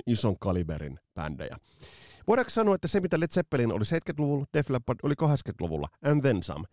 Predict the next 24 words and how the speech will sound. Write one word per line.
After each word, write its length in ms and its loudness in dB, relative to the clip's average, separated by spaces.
Mun 120 4
mielestä 220 0
pystyy 320 2
erittäin, 540 0
erittäin 460 -4
hyvin, 220 -4
ö, 120 -14
sanomaan. 420 -2
Totta 220 0
kai 180 2
toisella 380 4
bändillä 440 2
oli 160 0
populaarimpi 680 0
y-, 160 -4
yleisö, 420 2
mutta 400 2
jos 200 2
nyt 100 2
mietitään, 520 0
että 220 -4
jos 300 2
Led 180 2
Zeppelin 400 2